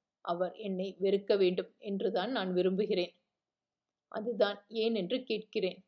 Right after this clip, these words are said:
"அது, அது, அது." தொண்டையில் முள் சிக்கிக் கொண்டது போல தீபா தவித்தாள். நினைத்ததை சொல்ல முடியாமல் நெருப்பில் விழுந்த புழு போல துடித்தாள்.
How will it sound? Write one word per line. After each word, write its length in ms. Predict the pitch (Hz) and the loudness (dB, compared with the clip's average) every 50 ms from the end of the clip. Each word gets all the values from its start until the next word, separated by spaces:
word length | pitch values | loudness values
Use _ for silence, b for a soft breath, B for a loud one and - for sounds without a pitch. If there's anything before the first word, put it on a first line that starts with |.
| _ _ | _ _
"அது, 500 | - - 165 180 - 196 185 190 190 196 | -12 -10 -10 -6 -4 -2 0 0 -2 -2
அது, 500 | 202 220 220 - - 190 190 190 190 185 _ | -4 -6 -4 -2 -2 0 0 0 -2 -6 _
அது." 540 | - 202 190 180 214 202 196 196 196 196 - _ _ _ _ _ _ _ _ _ _ _ _ _ _ _ _ _ _ | -8 -8 -4 2 4 6 6 4 2 -2 -16 _ _ _ _ _ _ _ _ _ _ _ _ _ _ _ _ _ _
தொண்டையில் 540 | - 247 254 247 220 240 220 202 190 - - | -8 -6 -6 0 0 0 0 0 -4 -8 -8
முள் 360 | 233 214 208 226 254 - - _ _ _ _ _ _ _ _ _ _ _ _ _ _ _ _ _ _ _ _ _ _ _ _ _ _ _ _ - | -2 -2 0 0 -2 -6 -10 _ _ _ _ _ _ _ _ _ _ _ _ _ _ _ _ _ _ _ _ _ _ _ _ _ _ _ _ -6
சிக்கிக் 320 | - 226 226 - 247 233 _ | -4 -4 -4 -4 -12 -2 _
கொண்டது 380 | 269 220 196 190 190 180 185 | 0 2 2 2 0 0 -2
போல 240 | _ 175 170 160 175 | _ 0 0 0 0
தீபா 380 | 185 196 233 208 190 185 - 180 180 | -4 -6 -6 -6 -6 -2 -2 -2 0
தவித்தாள். 540 | - 175 170 175 175 180 _ 180 165 - - - _ _ _ _ _ _ _ _ _ _ _ _ _ | 0 0 0 0 -2 0 _ 0 0 0 -4 -10 _ _ _ _ _ _ _ _ _ _ _ _ _
நினைத்ததை 580 | - 208 196 208 220 214 214 - - 180 180 180 | -8 -4 -4 -4 -4 0 0 0 0 0 -2 -4
சொல்ல 360 | _ - - 220 196 202 214 220 | _ -8 -4 -4 0 0 0 0
முடியாமல் 640 | 214 196 185 170 185 175 170 165 165 165 170 _ _ _ _ _ _ _ _ | 2 0 0 2 2 2 0 0 -2 -6 -8 _ _ _ _ _ _ _ _
நெருப்பில் 480 | - 208 208 240 247 247 - 262 247 | 0 4 6 6 4 4 -2 -2 2
விழுந்த 480 | 233 202 185 185 180 175 180 185 - _ _ _ _ _ _ | 2 2 2 2 0 -2 -4 -6 -6 _ _ _ _ _ _
புழு 380 | - 247 254 269 285 269 277 | 0 2 2 2 0 0 -4
போல 240 | _ - 185 185 214 | _ 0 4 4 4
துடித்தாள். 640 | 214 220 214 208 180 185 180 _ - 170 151 156 151 | 2 2 -2 0 0 -2 -2 _ 2 2 2 0 -4